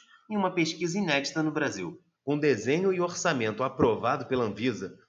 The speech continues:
o estudo clínico pretende analisar cento e dez pacientes com enxaqueca crônica, em tratamento convencional,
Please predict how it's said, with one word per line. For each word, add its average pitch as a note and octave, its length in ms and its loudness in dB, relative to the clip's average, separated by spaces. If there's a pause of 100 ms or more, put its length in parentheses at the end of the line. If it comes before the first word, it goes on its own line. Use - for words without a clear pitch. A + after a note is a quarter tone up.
o C#3 100 -2
estudo E3+ 420 0
clínico C#3+ 420 0
pretende B2+ 400 -2
analisar B2 560 0
cento A3 440 -4
e G3 40 -8
dez G2 260 0
pacientes D3+ 800 -4 (200)
com F3+ 120 -2
enxaqueca F3+ 720 0
crônica, G2+ 560 -2 (240)
em A#2 100 -8
tratamento A2+ 500 -2
convencional, D#3+ 920 2